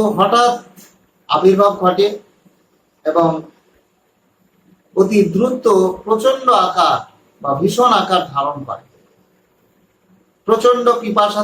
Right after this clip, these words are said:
থাকে, প্রচণ্ড জ্বালা থাকে, মৃত্যু ভয় এবং অস্থিরতা, প্রচণ্ড শীতের বা প্রচণ্ড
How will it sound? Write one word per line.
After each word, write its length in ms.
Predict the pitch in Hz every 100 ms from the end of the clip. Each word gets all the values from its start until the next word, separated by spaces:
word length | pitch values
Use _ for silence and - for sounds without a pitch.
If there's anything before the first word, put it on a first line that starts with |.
| 208
থাকে, 260 | 208 403 - _ _ _ _ _ _ _ _ _ _ _ _ _ _ -
প্রচণ্ড 440 | 214 233 240 226 220 -
জ্বালা 260 | 170 165 160 -
থাকে, 240 | 120 _ _ _ _ _ _ _ _ _ _ _ _ _ _ _ _ _ - _ 151
মৃত্যু 400 | 190 226 - 247 240 190
ভয় 280 | 202 214 214 - _ _ _ _ -
এবং 280 | 165 165 156 143 - _ 160
অস্থিরতা, 560 | - - - 160 - - _ _ _ _ _ _ _ _ _ _ _ _ _ _ _ _ _ _ _ _ -
প্রচণ্ড 380 | 220 247 254 240 240
শীতের 360 | - 208 233 226 214
বা 80 | 208 208
প্রচণ্ড 360 | 208 226 226